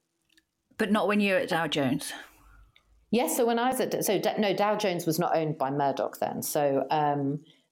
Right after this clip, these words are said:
Speaker 2: Dow Jones was bought by Rupert Murdoch in two thousand seven. And so this was back in the nineties. This is, like, nineteen ninety-seven, nineteen ninety-eight, like, early, early days of the internet.
Speaker 1: And how has the paywall thing gone with the Times? I don't really know how that's worked out for the business.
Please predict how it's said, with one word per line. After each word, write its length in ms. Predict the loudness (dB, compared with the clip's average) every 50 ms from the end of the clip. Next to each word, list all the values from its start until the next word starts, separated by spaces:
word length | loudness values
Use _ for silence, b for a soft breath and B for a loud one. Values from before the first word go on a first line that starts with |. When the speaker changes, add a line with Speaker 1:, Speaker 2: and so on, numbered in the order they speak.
| b -2
Speaker 2:
Dow 240 | 0 2 2 2 2
Jones 340 | 0 0 0 0 0 0
was 140 | 0 -2 -2
bought 420 | 0 2 4 4 4 2 0 -2 -2
by 80 | -2 0
Rupert 340 | 2 2 0 0 0 -2 -2
Murdoch 320 | 0 0 0 0 0 -2
in 160 | -2 -4 -4 -4 -4
two 160 | 0 0 0
thousand 340 | 2 2 0 0 0 -2 -2
seven. 340 | 0 -2 -2 -4 -4 -12 -12 _ _ _ _ _ _ _ _ _ -4
And 400 | -2 -2 0 0 2 4 4 4
so 160 | 4 2 2
this 240 | 2 2 2 2 2
was 140 | 2 2 2
back 300 | 0 -4 -6 -6 -2 -2
in 120 | 0 0
the 80 | 2 2
nineties. 560 | 2 2 2 0 0 0 -2 -2 -2 0 0
This 160 | 0 0 0
is, 80 | 0 0
like, 180 | 0 -2 0 0
nineteen 380 | 0 2 2 0 2 2 2
ninety-seven, 720 | 2 2 0 -2 -2 -2 0 0 0 0 0 0 -2 -2 -2 -2
nineteen 280 | -2 -2 0 2 4
ninety-eight, 600 | 4 4 4 4 2 2 4 4 2 0 -2 -6 -4 -2
like, 140 | -2 -2 -2 0 2
early, 400 | 4 4 4 4 4 4 4 4
early 200 | 4 4 2 2
days 300 | 2 2 2 2 0 0
of 80 | 0
the 80 | 2 4
internet. 420 | 4 2 2 -2 -6 -8 -8 -8 B B B B B B
Speaker 1:
And 140 | B 0 2
how 260 | 2 2 2 2 2
has 140 | 0 0 0
the 80 | -2 0
paywall 480 | 0 2 2 2 4 4 4 2 2
thing 200 | 2 0 0 0
gone 260 | 2 2 2 2 2 2
with 140 | 0 0
the 80 | -2 -6
Times? 400 | -4 -2 -2 -2 -2 -2 -2 -2
I 60 | 0
don't 160 | 0 0 -2
really 160 | 0 0 2 2
know 380 | 4 4 4 4 2 2 2
how 260 | 0 0 0 0 0
that's 280 | 0 -2 -2 -2 -2 0
worked 320 | 2 2 0 0 -2 -2
out 220 | -2 -2 -2 -4 -6
for 60 | -6
the 80 | -4 -4
business. 440 | -4 -4 -4 -4 -6 -6 -6 -10